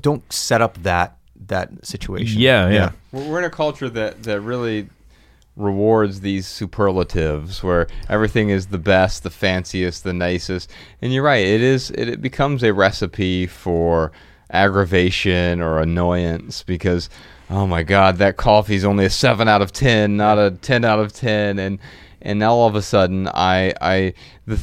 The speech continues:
Speaker 3: the source of my pleasure is now my source of discontent in a
Speaker 1: Totally.
Speaker 3: way.
Speaker 1: And here's the other thing that, that it,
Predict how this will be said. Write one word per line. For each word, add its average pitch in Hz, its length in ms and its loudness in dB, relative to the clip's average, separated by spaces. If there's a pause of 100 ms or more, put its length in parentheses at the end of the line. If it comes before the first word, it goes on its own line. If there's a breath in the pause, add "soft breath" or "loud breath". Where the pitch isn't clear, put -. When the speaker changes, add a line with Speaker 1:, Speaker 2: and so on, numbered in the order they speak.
Speaker 3:
the 117 180 -2
source 147 640 2
of 113 440 2 (340 loud breath)
my 107 440 4
pleasure 123 600 4
is 98 140 0
now 107 240 4
my 104 160 4
source 107 340 0
of 95 140 -2
discontent 101 920 -2
in 90 100 -6
a - 20 -2
Speaker 1:
Totally. 78 160 -2
Speaker 3:
way. 73 240 -4 (300 soft breath)
Speaker 1:
And 151 100 -10
here's 214 160 -10
the 156 80 -8
other 117 100 -12
thing 98 200 -10
that, 87 220 -12
that 98 200 -8
it, 98 120 -16